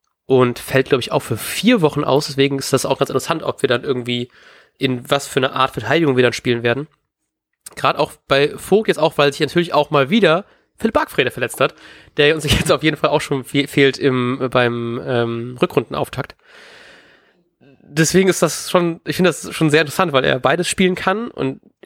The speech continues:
ich mich tats-, tatsächlich auch sehr darüber freue, dass wir halt eben so diesen defensiveren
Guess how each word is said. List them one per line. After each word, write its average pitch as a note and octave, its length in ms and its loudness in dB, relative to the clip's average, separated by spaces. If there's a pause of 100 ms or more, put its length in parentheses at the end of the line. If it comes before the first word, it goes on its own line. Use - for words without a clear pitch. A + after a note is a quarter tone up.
(160)
ich - 220 -4
mich C#3 180 -4
tats-, D#3 480 -2
tatsächlich D#3 380 -2
auch B2 60 0
sehr C#3+ 160 2
darüber C#3 260 0
freue, C#3+ 300 2
dass B2+ 160 0
wir C3+ 60 6
halt B2+ 100 0
eben B2+ 160 2
so B2 120 2
diesen A#2+ 340 -4 (520)
defensiveren A#2+ 880 0